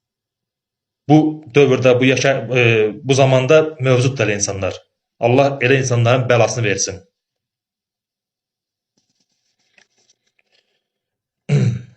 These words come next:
Halbuki onlar oraya, məscidlərə ancaq qorxa-qorxa, qorxa-qorxa girməli idilər. Onların dünyada rüsvaysızlıq, axirətdə isə böyük əzab gözləyir. Fikir ver, uca Allah günə deyir. Deyir, onları dünyada rüsvaysızlıq,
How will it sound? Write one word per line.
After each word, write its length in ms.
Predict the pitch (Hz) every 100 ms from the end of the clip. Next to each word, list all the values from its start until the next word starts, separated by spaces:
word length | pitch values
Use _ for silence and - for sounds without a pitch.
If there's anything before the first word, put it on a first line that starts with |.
| _ _ _
Halbuki 320 | 151 208 240 226
onlar 220 | 226 226
oraya, 240 | 214 220
məscidlərə 460 | 214 190 - 208 220 -
ancaq 300 | 202 190 185
qorxa-qorxa, 480 | 196 202 175 165 151 - - _ _ -
qorxa-qorxa 840 | 185 - 208 156 151 - 156 156
girməli 380 | 123 131 135 131
idilər. 220 | 120 120 135
Onların 300 | 143 151 151
dünyada 240 | 147 147
rüsvaysızlıq, 640 | 147 139 156 143 143 208 202 147
axirətdə 420 | 139 143 139 185
isə 140 | 180 135
böyük 300 | 151 170 -
əzab 240 | 156 165 -
gözləyir. 360 | 123 107 110 107
Fikir 200 | - 143
ver, 140 | 113 123
uca 220 | 131 127
Allah 180 | 127 120
günə 240 | 120 117
deyir. 160 | 98 95
Deyir, 180 | 156 156
onları 380 | 156 143 156 165
dünyada 240 | 139 143
rüsvaysızlıq, 640 | 143 131 139 123 - 127